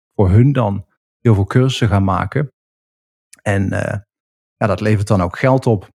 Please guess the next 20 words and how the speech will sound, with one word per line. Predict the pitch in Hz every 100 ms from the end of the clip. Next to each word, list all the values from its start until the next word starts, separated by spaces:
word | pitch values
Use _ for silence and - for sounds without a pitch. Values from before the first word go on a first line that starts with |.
| _
En | 123
uiteindelijk | 107 123 120 107
leverde | 117 104 110
dat | 107 101 -
genoeg | _ 127 131 151 -
geld | 120 107
op, | 104
zodat | - 107 110
ik |
dat | 104 95
freelancen | - 143 139 120 104 - 101 98 _ _ _
eventjes | - 110 92 104 -
kon | 113
laten | 104 101 101
rusten | 120 151 - 107
en | 104 101
daarmee | 110 113 110
die | 104 104
portfolio | 113 101 - 123 127 117 104
van, | 95 104 101 110 -